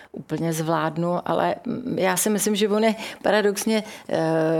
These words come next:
ne-, nejstarší režisér, který točí, jo. Je mu už osmdesát jedna let,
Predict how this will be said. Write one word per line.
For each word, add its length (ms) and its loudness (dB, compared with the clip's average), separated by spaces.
ne-, 220 0
nejstarší 640 2
režisér, 480 2
který 280 0
točí, 560 -2
jo. 220 -6
Je 100 -2
mu 140 -2
už 140 -6
osmdesát 680 -4
jedna 300 -2
let, 260 -4